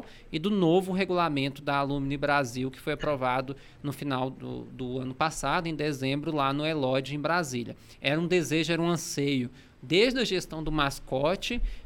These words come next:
né, que foi passada pra gestão do Carlos Crespo. Aí, infelizmente, né, a gente,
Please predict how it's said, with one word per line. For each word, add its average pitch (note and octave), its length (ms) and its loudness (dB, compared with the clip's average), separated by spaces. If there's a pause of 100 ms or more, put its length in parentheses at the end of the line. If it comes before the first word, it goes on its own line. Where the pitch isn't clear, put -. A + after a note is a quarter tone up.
né, D3+ 240 2
que E3+ 200 -6
foi E3+ 400 2
passada D#3 640 2
pra F3+ 140 -8
gestão D3 260 -6
do C#3 80 -4
Carlos C#3+ 380 -2
Crespo. E3+ 580 -4 (220)
Aí, C#3+ 160 2
infelizmente, D3 1120 4 (260)
né, C#3 300 0
a C3 60 -2
gente, B2+ 420 -8